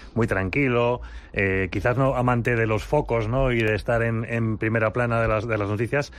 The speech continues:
pero efectivamente, luego cuando profundizas en él y trabajas en él, pues te das cuenta que es un sector muy dinámico, ¿no? Con, que tiene la innovación, pues, eh, en, digamos, en los genes del,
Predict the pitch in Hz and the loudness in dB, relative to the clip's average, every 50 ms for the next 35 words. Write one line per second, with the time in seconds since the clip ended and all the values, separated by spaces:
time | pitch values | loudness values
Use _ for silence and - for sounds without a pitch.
0 | - - - - 95 95 85 90 87 82 123 123 131 113 101 95 90 95 104 107 | -20 -14 -6 -2 0 0 0 0 0 0 0 0 0 0 0 -2 0 0 2 2
1 | 117 127 123 113 - 90 87 85 82 82 85 76 90 87 101 98 98 92 98 98 | 2 0 -2 -4 -6 -6 -4 -4 -6 -6 -8 -6 -4 -4 -2 -2 -2 0 0 0
2 | 98 104 110 107 104 98 95 92 92 95 92 - 90 82 92 98 104 107 113 - | 0 2 2 2 0 0 0 0 -2 -2 -2 -2 -4 -4 -2 0 0 0 -2 -4
3 | - - - - - - - 98 87 90 87 85 104 95 90 95 92 92 98 87 | -8 -14 -16 -16 -10 -6 -4 -2 0 0 0 0 0 0 0 0 0 0 0 0
4 | 90 95 85 107 107 107 113 101 101 101 107 113 113 101 98 98 104 110 110 110 | -2 -2 0 0 0 0 0 0 0 2 2 2 2 2 2 2 2 2 2 0
5 | 110 - - 120 131 123 - - - - - - - 98 104 104 - - 98 95 | 0 0 0 -2 -2 -2 -6 -12 -20 -20 -14 -8 -4 -2 -2 -2 0 0 -2 0
6 | 92 90 87 85 82 - 90 85 98 101 104 101 101 104 101 101 98 95 90 113 | 0 0 -2 -2 -4 -4 -4 -2 0 0 2 2 2 2 2 2 2 2 0 0
7 | 110 104 101 95 90 98 90 - 104 98 92 92 90 92 98 101 107 95 92 90 | -2 -2 -2 -2 -4 -4 -4 -2 -2 0 0 0 0 0 -2 0 0 -2 0 0
8 | 90 92 87 95 95 101 101 87 98 92 92 90 87 - - - 117 113 104 98 | -2 0 0 0 0 0 0 0 0 0 0 0 -2 0 0 2 2 2 2 2
9 | 92 87 90 98 95 92 92 92 92 92 | 0 0 0 0 0 0 0 0 0 -2